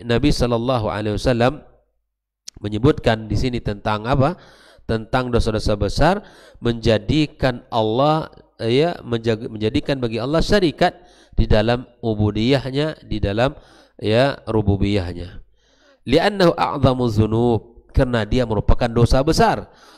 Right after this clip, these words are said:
Wa qat'ur raja' wal amali min Allah, dan perbuatan itu adalah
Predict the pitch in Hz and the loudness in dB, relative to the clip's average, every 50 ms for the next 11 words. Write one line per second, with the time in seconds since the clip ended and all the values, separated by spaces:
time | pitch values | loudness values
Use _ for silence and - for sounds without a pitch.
0 | _ - 104 120 120 - - 190 190 - - 175 165 160 160 165 151 143 165 175 | _ 2 4 4 6 6 6 4 4 4 4 4 6 6 6 6 6 6 4 4
1 | - 151 156 151 156 - 165 160 151 143 135 135 131 127 127 120 117 120 123 120 | 4 6 4 4 4 2 -2 0 0 2 2 2 0 0 0 -2 0 0 -2 -2
2 | 110 107 123 120 120 - - 123 113 117 113 110 - 117 110 - 131 - - 139 | 0 0 -2 -2 2 4 4 4 4 4 2 0 0 -4 -8 -8 -8 -6 -6 -6
3 | - - 113 113 117 117 | -6 -4 -4 -4 -4 -4